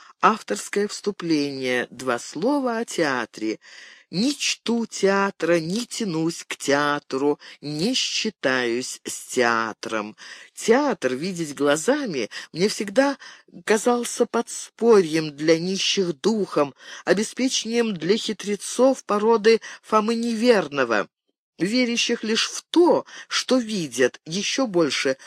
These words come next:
в то, что осязают, некой азбукой для слепых, а сущность поэта — верить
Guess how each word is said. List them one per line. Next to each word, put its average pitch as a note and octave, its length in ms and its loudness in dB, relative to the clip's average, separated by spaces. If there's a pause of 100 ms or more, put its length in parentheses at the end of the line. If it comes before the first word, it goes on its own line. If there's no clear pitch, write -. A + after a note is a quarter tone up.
в - 120 -14
то, A#3+ 120 4
что - 220 -2
осязают, F3 840 -2 (240)
некой G#3+ 460 2
азбукой A#3 720 -2
для F#3 220 -2
слепых, C#3 640 -4 (360)
а C3 140 -2
сущность - 840 -6
поэта — A#2 800 0 (400)
верить A#3+ 840 -4